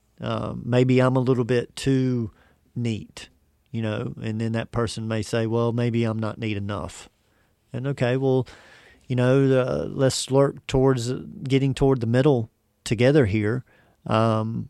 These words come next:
without either one of us feeling attacked or judged here. Uh, so let's just get clear on our common goal and work towards that as a team. That's a whole different process from just going to somebody and saying, "I don't like that you leave a dish on the counter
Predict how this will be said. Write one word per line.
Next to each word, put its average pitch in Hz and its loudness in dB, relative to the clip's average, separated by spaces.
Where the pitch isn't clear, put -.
without 120 4
either 123 2
one 123 2
of 123 4
us 113 2
feeling 120 0
attacked - -6
or 117 0
judged 107 -4
here. 95 -4
Uh, 107 -2
so 113 -2
let's 113 2
just 120 -4
get 127 -4
clear 127 2
on 120 0
our 113 -2
common 120 -4
goal 110 -4
and 123 0
work 131 2
towards 127 2
that 123 2
as 107 -2
a 101 -8
team. 127 -4
That's 123 2
a 131 6
whole 131 4
different 123 0
process 117 0
from 117 -2
just 110 -2
going 113 -2
to 110 -2
somebody 110 -2
and 104 -6
saying, 113 -4
"I 120 -2
don't 135 0
like 131 2
that 110 -4
you 120 -2
leave 117 0
a 107 -4
dish 110 -2
on 110 -4
the 104 -6
counter 107 -4